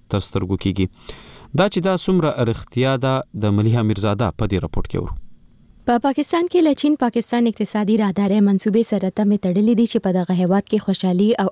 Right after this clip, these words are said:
Speaker 2: امن راوستو کې به مرسته وکړي. د بنیادي ډانچې او توانایۍ منصوبې لرونکي د یو پنځوس بیلیون ډالرو برابر دغه پروژې مغربي لارې په اړه د پښتنو سیاستوالانو تحفظات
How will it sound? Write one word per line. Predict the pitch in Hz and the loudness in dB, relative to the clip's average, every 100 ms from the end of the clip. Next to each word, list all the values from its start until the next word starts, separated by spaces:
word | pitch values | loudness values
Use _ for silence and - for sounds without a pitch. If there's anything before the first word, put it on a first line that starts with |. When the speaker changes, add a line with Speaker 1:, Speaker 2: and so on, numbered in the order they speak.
| 233 | 2
Speaker 2:
امن | 233 185 | 2 2
راوستو | 175 175 - 175 | 0 -2 -2 -2
کې | 190 185 | 0 0
به | 175 | 2
مرسته | 180 - 170 | 0 0 -2
وکړي. | - 175 170 - - 247 | -2 -4 -4 -6 0 2
د | 269 | 2
بنیادي | 277 277 277 285 262 | 2 2 2 2 2
ډانچې | 262 254 277 | 0 0 0
او | 277 | 2
توانایۍ | 240 214 202 208 220 208 | 2 2 2 4 4 4
منصوبې | 190 - 190 202 | 2 0 0 2
لرونکي | 185 196 214 220 190 | 2 2 2 0 0
د | 180 196 | 2 2
یو | 208 | 2
پنځوس | 196 185 190 190 - | 2 2 2 0 0
بیلیون | 185 170 170 | 2 2 2
ډالرو | 170 180 196 185 | 0 2 2 0
برابر | 165 160 190 180 | -2 0 0 0
دغه | 170 165 - | 0 -2 0
پروژې | 170 - 190 190 180 | 0 2 2 2 0
مغربي | 170 214 233 220 | 2 0 2 0
لارې | 180 175 170 | 0 0 0
په | |
اړه | 185 226 - - | 2 0 -2 0
د | 262 | 0
پښتنو | 262 - 254 277 285 | 0 0 0 0 0
سیاستوالانو | 247 214 208 202 196 202 208 214 | 0 0 -2 0 0 2 2 2
تحفظات | 180 - 180 196 | -4 -2 -2 0